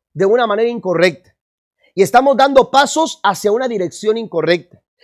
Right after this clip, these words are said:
y estamos caminando por caminos incorrectos. Y entonces Dios lo que hace para poder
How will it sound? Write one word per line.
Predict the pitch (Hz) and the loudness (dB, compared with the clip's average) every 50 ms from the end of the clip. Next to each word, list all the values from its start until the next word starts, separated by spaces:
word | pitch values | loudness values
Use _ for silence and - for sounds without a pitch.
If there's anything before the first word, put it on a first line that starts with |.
| - - | -10 -2
y | 180 | -2
estamos | 208 - - 240 262 302 269 - | 0 2 4 4 4 2 2 2
caminando | - 233 233 220 214 226 262 294 294 302 - | 0 0 0 0 0 0 -2 2 2 2 2
por | - 233 220 190 | 2 0 -2 0
caminos | - 202 196 214 262 302 311 320 320 - - - | -2 -4 -4 -4 -4 -4 -2 -2 -2 -4 -6 -8
incorrectos. | - 247 240 220 - 202 190 175 175 208 202 - _ - 156 - - _ _ _ - - | -8 -8 -8 -6 -4 -4 -4 0 0 0 0 -2 _ -10 -12 -12 -12 _ _ _ -20 -2
Y | - 202 | 0 2
entonces | 208 220 - 262 302 311 - 285 247 196 151 | 2 2 2 0 0 2 2 2 2 2 0
Dios | 143 240 302 302 311 | -2 -4 -2 0 2
lo | 302 269 - | 2 2 2
que | - 226 226 | 2 0 0
hace | 262 285 285 - - 202 202 - | 0 -2 -4 -4 -4 -4 -4 -4
para | - 202 190 190 190 190 - | -2 -2 -2 -2 -2 -2 -2
poder | 208 190 185 220 254 269 262 196 185 165 - | -4 -2 2 4 4 4 2 0 -6 -12 -16